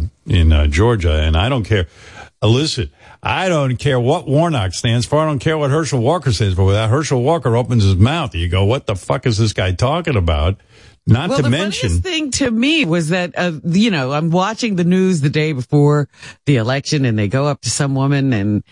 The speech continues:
Speaker 2: and, uh, she's, uh, you know, backing Herschel Walker, and, uh, they say, "Why are you backing Herschel Walker?" And she says,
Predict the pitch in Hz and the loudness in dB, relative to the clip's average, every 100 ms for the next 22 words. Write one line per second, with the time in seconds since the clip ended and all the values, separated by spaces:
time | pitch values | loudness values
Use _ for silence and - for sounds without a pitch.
0 | - - _ 107 104 98 98 101 92 90 | -16 -20 _ 0 2 2 2 2 2 0
1 | - 160 143 139 156 139 139 147 107 104 | 2 2 2 0 0 0 0 0 -2 -4
2 | 101 - 131 147 139 123 135 127 131 110 | -6 -6 -6 -4 0 2 2 2 0 0
3 | 131 135 131 127 - - - - 147 143 | 0 0 0 -2 -6 -16 -18 -8 -2 0
4 | 135 120 117 117 107 101 95 - _ 165 | 2 0 0 0 0 -2 -4 -8 _ -4
5 | 160 190 156 202 277 262 233 214 180 175 | -2 -2 0 0 0 -2 0 0 0 -2
6 | 170 156 139 143 135 120 104 107 104 101 | -2 2 4 4 2 0 0 -2 0 0
7 | 98 - 117 - 107 | 0 2 0 2 0